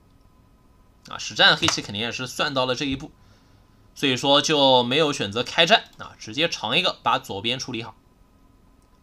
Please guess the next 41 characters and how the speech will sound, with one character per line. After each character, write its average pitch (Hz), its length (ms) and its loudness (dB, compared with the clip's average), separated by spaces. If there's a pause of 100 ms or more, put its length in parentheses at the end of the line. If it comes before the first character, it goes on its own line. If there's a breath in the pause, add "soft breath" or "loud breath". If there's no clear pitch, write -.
(1160)
白 202 180 10
棋 208 320 4
在 190 400 12
中 208 180 0
间 208 240 4
补 120 140 -6
断 190 200 8
之 180 80 -4
前， 123 460 0
想 107 340 -4
先 190 300 -4
在 180 160 6
上 285 260 2
面 98 160 -6
啊 98 140 -16
把 - 100 -10
这 120 120 -12
个 139 100 -6
空 147 260 -10
捞 160 160 4
足， 117 240 -6 (880 soft breath)
所 - 140 -16
以 107 40 -10
说 120 180 -4
白 120 140 0
棋 123 160 -6
选 101 180 -8
择 113 100 -2
搬 247 300 10
完 190 140 8
之 208 80 2
后 175 80 4
连 123 160 0
搬。 127 160 -4 (2500)
黑 311 180 8
棋 277 140 6
断 277 280 12
打 - 280 4
虎 127 260 -4
一 147 140 6
个， - 220 8